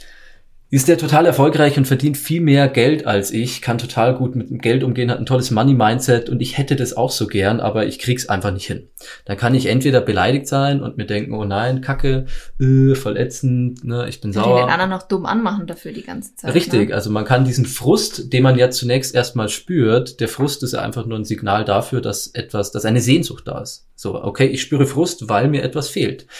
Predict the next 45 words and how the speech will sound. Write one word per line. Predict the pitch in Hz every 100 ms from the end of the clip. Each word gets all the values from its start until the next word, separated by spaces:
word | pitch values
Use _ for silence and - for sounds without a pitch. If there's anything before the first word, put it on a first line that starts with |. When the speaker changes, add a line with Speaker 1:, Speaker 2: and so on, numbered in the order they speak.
| - -
Speaker 1:
Und | 113 110 - -
das | 104
ist | 110
ja | 117
auch | 104
völlig | - 131 131
in | 101
Ordnung, | 139 - 98
dass | -
das | - -
fehlt. | - 92 92 - -
Die |
Frage | - 104 104
ist | 107
jetzt, | 110 - 123
wie | 110
gehe | 107
ich | 104
um | 165
mit | 139 -
diesem | 107 101
Frust? | - 98 - - - - - -
Mache | 101 -
ich | -
den | 113
anderen | - 123 147 123
dafür | 117 131
verantwortlich? | - 101 131 151 147 - - - - -
Sage | - 107
ich, | 110 -
„Du | - 175
bist | 165 131 120 -
schuld, | - 123 160 196 123
weil | 113 113
ich | 127 -
Frust | 131 143 -
spüre | - 160 160 160 127
und | 113
deswegen | 123 - 120 110
bin | 120
ich | 107
jetzt | 107 - -
neidisch | 101 90 139 120 -
auf | - -
dich | 123 120 -